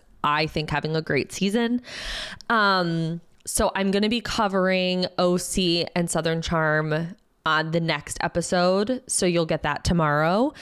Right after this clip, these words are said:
And then today I'm gonna co-, uh, cover, um, oh my God, New York and Salt Lake City. But before I get into that,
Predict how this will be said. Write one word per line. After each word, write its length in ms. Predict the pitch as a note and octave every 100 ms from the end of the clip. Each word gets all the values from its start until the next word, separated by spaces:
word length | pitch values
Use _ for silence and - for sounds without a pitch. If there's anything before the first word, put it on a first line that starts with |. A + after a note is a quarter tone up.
| - - -
And 240 | G3+ F#3+ F3+
then 480 | E3+ E3+ E3+ E3 - -
today 340 | F3 F3+ E3+
I'm 140 | - E3+
gonna 160 | E3
co-, 300 | - - - - -
uh, 320 | D#3 C#3 B2+
cover, 760 | - F#3+ D#3+ D#3+ D3+ D3+ C#3+ -
um, 560 | - C2 B1 - F#3 F3+ - _
oh 40 | E3
my 80 |
God, 280 | F#3 B3+ - - - -
New 80 | G#3+
York 320 | G#3 F#3 -
and 220 | F3+ E3
Salt 140 | E3 -
Lake 100 | -
City. 240 | C#2+ B1 - _ - - - - - -
But 140 | G3
before 220 | F#3+ A#3+
I 60 | D#4
get 140 | F#4+
into 160 | D#4 A3+
that, 360 | E3+ C#3+ D#3+